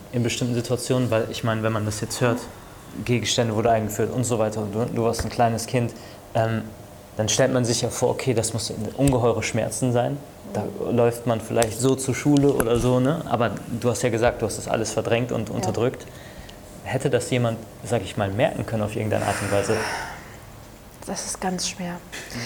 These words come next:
Speaker 2: Ich war ja wirklich kein zierliches Mädchen.
Speaker 1: Mhm.
Speaker 2: Ich hatte schon immer ein bisschen mehr drauf.
Speaker 1: Mhm.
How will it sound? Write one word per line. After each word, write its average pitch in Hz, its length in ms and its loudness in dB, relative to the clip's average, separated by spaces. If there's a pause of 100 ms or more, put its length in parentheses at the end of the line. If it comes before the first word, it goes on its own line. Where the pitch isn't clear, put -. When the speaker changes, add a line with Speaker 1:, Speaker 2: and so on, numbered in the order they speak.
(260)
Speaker 2:
Ich - 260 0
war 220 200 12
ja 220 180 10
wirklich 202 540 0
kein 180 300 2
zierliches 180 760 2
Mädchen. 165 480 -6 (200)
Speaker 1:
Mhm. 120 200 -6
Speaker 2:
Ich 131 240 -2
hatte 185 160 6
schon 170 200 0
immer 170 180 0
ein 165 60 -4
bisschen - 380 -4
mehr 170 200 8
drauf. 170 540 4
Speaker 1:
Mhm. 143 320 8